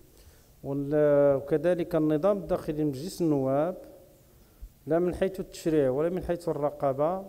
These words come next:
هناك قرارات للمجلس الدستوري وللمحكمة الدستورية لاحقًا أنه لا من حيث الرقابة ولا من حيث التشريع من حق أي نائب أو نائبة أن يتقدم. نحن يعني بسطنا عدد من القواعد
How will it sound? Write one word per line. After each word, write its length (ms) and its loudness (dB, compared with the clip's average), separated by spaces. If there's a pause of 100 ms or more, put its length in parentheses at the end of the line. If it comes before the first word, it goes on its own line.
(140)
هناك 320 -2
قرارات 600 -2
للمجلس 500 -6
الدستوري 680 -4
وللمحكمة 640 -4
الدستورية 580 -6
لاحقًا 560 -4 (600)
أنه 800 0
لا 180 0
من 160 -2
حيث 260 -4
الرقابة 640 -2
ولا 180 -2
من 140 -6
حيث 240 -8
التشريع 520 -6 (480)
من 120 -8
حق 260 -6
أي 340 -4
نائب 340 -4 (180)
أو 140 -2
نائبة 640 -2
أن 340 0
يتقدم. 840 -4 (580)
نحن 580 0 (560)
يعني 320 -2
بسطنا 600 0
عدد 380 0
من 100 -2
القواعد 800 2